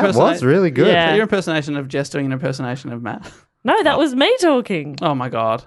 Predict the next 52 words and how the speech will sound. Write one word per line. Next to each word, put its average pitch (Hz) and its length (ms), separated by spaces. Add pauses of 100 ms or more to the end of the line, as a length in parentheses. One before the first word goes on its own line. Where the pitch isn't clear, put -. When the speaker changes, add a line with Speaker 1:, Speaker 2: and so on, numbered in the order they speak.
Speaker 1:
I 190 60
closed 190 220
my 139 260
eyes 135 100
and 131 80
I 127 40
got - 160
confused. - 560 (640)
Speaker 3:
Oh, 320 200
my 220 160
God. 220 640
Speaker 2:
<laughs> - 40
Speaker 3:
That's 202 140
my 196 160
impression 175 300
of 147 80
Dave. 139 480
Speaker 2:
Dave, 120 440 (220)
you 117 80
can't 131 260
impress 113 360
him 98 160
of 85 140
yourself. 80 440
Speaker 3:
Yeah. 196 200 (440)
Speaker 2:
You 151 120
can't 165 280
impress 175 360
him 110 80
of 85 120
yourself, 85 520
Speaker 1:
I, - 240
Speaker 2:
as 104 200
I 90 140
always 127 300
say. - 120
Speaker 1:
if - 60
I 170 80
did 175 180
an 165 80
impression 151 460
of 127 80
myself, 127 320
it 131 40
would 131 100
go 131 120
a 120 40
little 165 200
something 131 480 (120)
like 135 200
this. - 360 (680)
"Hello." 135 520